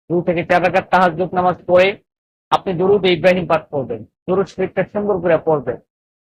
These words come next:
তারপরে ইস্তেগফার পড়বেন। ইস্তেগফার পড়ে স্ক্রিনে দেখেন একটা পবিত্র কোরআনুল করিম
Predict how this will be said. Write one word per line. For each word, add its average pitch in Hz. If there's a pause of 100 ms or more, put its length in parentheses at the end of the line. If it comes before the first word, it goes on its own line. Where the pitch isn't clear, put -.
(240)
তারপরে 190
ইস্তেগফার 202
পড়বেন। 135 (720)
ইস্তেগফার 202
পড়ে 185 (1120)
স্ক্রিনে 208
দেখেন 170 (640)
একটা 190 (500)
পবিত্র 196
কোরআনুল 190
করিম 202